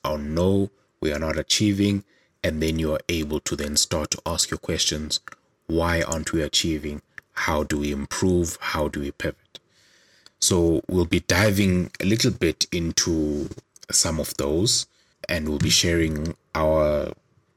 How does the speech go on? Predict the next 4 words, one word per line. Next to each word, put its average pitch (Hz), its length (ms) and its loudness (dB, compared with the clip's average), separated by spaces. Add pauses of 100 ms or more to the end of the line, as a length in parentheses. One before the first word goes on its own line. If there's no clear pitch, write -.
(720)
ideas, 101 1000 2 (580)
our 82 520 -2 (120)
experience, 92 1000 2 (640)
and 73 840 -4